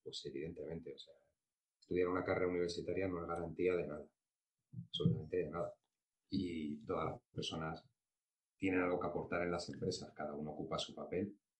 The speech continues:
y todos los papeles son necesarios. Y por encima de las carreras universitarias y de la, del pedigrí <laughs> y de las, y de ciertas gilipolleces está que, que somos personas y que de todo el mundo se puede aprender algo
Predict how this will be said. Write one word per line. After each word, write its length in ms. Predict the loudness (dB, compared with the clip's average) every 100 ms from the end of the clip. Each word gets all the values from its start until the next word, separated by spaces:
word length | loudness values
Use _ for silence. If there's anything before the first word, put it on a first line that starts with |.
| _ _ _ -12
y 60 |
todos 180 | -4 -2
los 80 | -2
papeles 320 | -4 -2 0 0
son 180 | 0
necesarios. 540 | -4 -6 -8 -8 -8 -12 _ _ -10
Y 120 | -8
por 200 | -4 -2
encima 380 | -4 -6 -8 -6
de 80 | -6
las 140 | -6
carreras 440 | -4 -2 -2 -4
universitarias 880 | -6 -4 -4 -4 -4 -4 -2 -4 -8
y 140 | -14 -14
de 140 | -14
la, 540 | -14 -14 -14 -12 -14 -14 -14
del 140 | -14
pedigrí 800 | -10 -10 -10 -10 -8 -8 -10 -14 -14
<laughs> 100 | -8
y 60 |
de 100 | -6
las, 300 | -6 -12 -12 _ _ _ -20 -4
y 100 | -2
de 100 | -2
ciertas 420 | 0 0 2 2
gilipolleces 760 | 0 -4 -2 -2 -2 -4 -10 _ _
está 460 | -6 -6 -4 -4 -4
que, 480 | -4 -4 -4 -8 -10
que 80 | -8
somos 320 | -6 -4 -6
personas 400 | -4 -6 -4 -8 -12 _ -14
y 80 | -6
que 100 | -2
de 100 | -2
todo 180 | -2 -4
el 60 |
mundo 180 | -4 -6 -6
se 140 | -8
puede 200 | -4 -4
aprender 400 | -4 -6 -8 -6
algo 220 | -6 -6